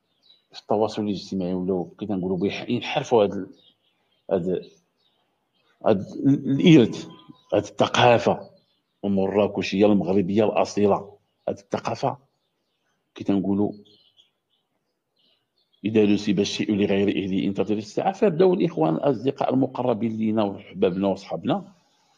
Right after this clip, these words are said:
تيشاركوا معايا بعد، بعد الشروح وبعد هاد الشيء هو اللي خلاني ندخل ونضف في المواقع التواصل الاجتماعي وفي المجموعات. هما الحمد لله حنا غانيين على المجموعات، وماشي،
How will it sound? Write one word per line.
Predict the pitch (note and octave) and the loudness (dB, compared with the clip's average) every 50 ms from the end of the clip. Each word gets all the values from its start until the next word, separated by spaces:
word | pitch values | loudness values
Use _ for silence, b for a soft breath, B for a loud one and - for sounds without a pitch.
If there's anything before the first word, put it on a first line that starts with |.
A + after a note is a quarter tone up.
| _ _ _ _ | _ _ _ _
تيشاركوا | - D4 D#4 D4+ B3 F3+ - G#3 G3+ G#3 F#3+ E3+ | 6 6 8 8 6 6 4 4 4 4 4 4
معايا | C#3 D#3+ E3+ D#3+ | 6 6 6 6
بعد، | B2+ G#2+ F#2+ F#2 F#2 G#2 A2+ - - - - _ _ _ _ _ _ - | 6 6 4 4 4 2 -2 -4 -6 -10 -20 _ _ _ _ _ _ -2
بعد | G#3 C4+ A#3 C4 G#3+ A3+ | 0 2 2 2 2 4
الشروح | A3 G3+ - - - - - - - - - F3 D#3+ D#3 E3+ D#3+ D#3 D3+ D#3 D#3+ | 2 2 2 -2 -6 -8 -8 -6 -2 0 2 4 4 6 6 6 4 4 4 2
وبعد | D#3+ C#3+ A2 F2+ E2 E2+ - - b b b b b b - | 0 2 2 0 -2 -2 -6 -12 b b b b b b -2
هاد | D#3 D#3 | 0 0
الشيء | - - - A3 F3+ | 0 0 0 2 2
هو | F3 B3+ | 4 4
اللي | D#4 E4 E4 E4 | 2 4 2 2
خلاني | - - B3 A#3 A3 G#3 A3+ A#3+ A#3+ A#3 A3+ A3 G#3+ G#3 A#3+ C4+ C4 A#3 B3 - - - - _ _ _ _ _ _ _ _ _ _ _ _ _ - | 2 2 0 0 2 4 4 4 4 4 2 2 2 2 2 2 2 0 -2 -6 -10 -18 -20 _ _ _ _ _ _ _ _ _ _ _ _ _ 0
ندخل | F3+ F3 C#3 - - F#3 | 0 0 0 2 2 2
ونضف | G3 F#3 F#3 D#3 A#2 G2+ C3 D#3+ D3+ - - - - - | 2 2 2 2 0 0 -2 -2 -4 -6 -12 -18 -20 -20
في | - - - | -12 -6 -4
المواقع | D#3 D#3+ D#3 D3+ D3+ D3+ D3 D3 - | 0 0 2 2 2 2 0 0 -2
التواصل | - - - - C#3 C#3 C3+ - C#3 | -4 -2 -2 -2 -2 -2 -2 -4 -4
الاجتماعي | C3+ B2+ G#2+ - - C3 C3 C3 B2 A2 A#2+ C3 | -4 -4 -4 -4 -4 -2 -2 0 0 0 0 0
وفي | B2+ - A#2+ | -2 -2 -2
المجموعات. | A2+ G#2+ F2+ F#2 F#2 D#2+ D2 - - _ _ _ _ _ _ _ _ _ _ _ _ _ _ _ _ - | -4 -2 -2 -4 -6 -8 -8 -10 -16 _ _ _ _ _ _ _ _ _ _ _ _ _ _ _ _ -10
هما | F3+ F#3+ G#3 | -6 -6 -4
الحمد | G3 - G3 E3 D#3 | -4 -4 -4 -2 -2
لله | F3+ F3+ E3+ E3 | -2 -2 -2 -2
حنا | - D#3+ D3+ D#3 D3 C3 | -4 -4 -4 -4 -4 -2
غانيين | B2+ C3+ C#3 C#3 C#3+ C#3+ C#3+ A#2+ F#2 G2+ | -2 -2 -2 -2 -2 -2 -4 -4 -4 -6
على | A#2+ B2 | -6 -6
المجموعات، | B2+ A#2+ G#2+ G#2+ A2+ A#2 A2 A2+ A#2 - | -6 -8 -10 -8 -6 -4 -4 -4 -6 -6
وماشي، | B2 A#2+ A2+ - - - E3+ - - F#2 F#2 - - | -8 -10 -6 -4 -4 -4 -4 -4 -6 -6 -6 -6 -10